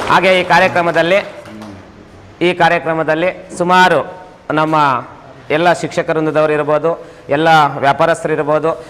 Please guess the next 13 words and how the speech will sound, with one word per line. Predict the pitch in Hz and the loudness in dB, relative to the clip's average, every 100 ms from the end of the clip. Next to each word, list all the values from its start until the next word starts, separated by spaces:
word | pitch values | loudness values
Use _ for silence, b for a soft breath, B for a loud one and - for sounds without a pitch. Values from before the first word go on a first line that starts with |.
| - | -2
ವಿವಿಧ | 170 196 | 2 4
ಒಂದು | 190 175 160 | 4 4 2
ವೃತ್ತಿಗಳನ್ನು | 156 156 175 160 156 151 139 131 | 0 0 0 0 0 0 2 2
ಮಾಡುತ್ತಿದ್ದರೂ | 135 170 170 185 185 | 2 0 0 -2 -2
ಸಹ | 180 156 156 147 - B | -2 0 2 2 0 B
ಈ | 143 | -2
ರಕ್ತದಾನವೇ | 151 143 180 170 165 160 151 | 0 0 0 0 0 0 -2
ಶ್ರೇಷ್ಠ | - 175 175 | -2 -2 0
ದಾನ | 151 151 | -2 -2
ಅಂತ | 147 | -2
ಬಂದು | 143 147 151 170 - - 127 | -2 -2 0 0 -2 -10 -2
ಬೆಳಗ್ಗೆಯಿಂದ | 160 175 180 | 0 2 2
ಸುಮಾರು, | 170 165 160 180 185 165 131 | 0 -2 2 4 4 4 0